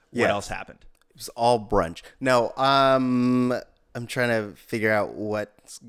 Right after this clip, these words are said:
Speaker 2: what's happening. Um, okay. So from my, so yes, when I, uh, discovered this album, just in, in my life, um,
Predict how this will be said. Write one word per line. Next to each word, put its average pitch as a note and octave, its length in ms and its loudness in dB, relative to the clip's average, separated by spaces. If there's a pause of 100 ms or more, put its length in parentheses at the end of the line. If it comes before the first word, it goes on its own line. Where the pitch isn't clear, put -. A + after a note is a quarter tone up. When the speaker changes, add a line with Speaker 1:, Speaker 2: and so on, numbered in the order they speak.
(160)
Speaker 2:
what's G#2+ 340 -14
happening. F2+ 560 -10 (500)
Um, G#2+ 760 2 (100)
okay. G#2 380 -2 (280)
So D#3+ 320 2
from D#3+ 220 -4
my, F#3 240 2
so F3 240 0
yes, C3 420 0
when C#3+ 240 0
I, F#3 360 4
uh, A#2 580 2
discovered G#2 360 -6
this - 160 -10
album, F#2 380 -8
just G2 200 -12
in, A2 180 -8
in A#2+ 180 -6
my A#2 220 -2
life, G2 400 -2 (340)
um, G#2 680 2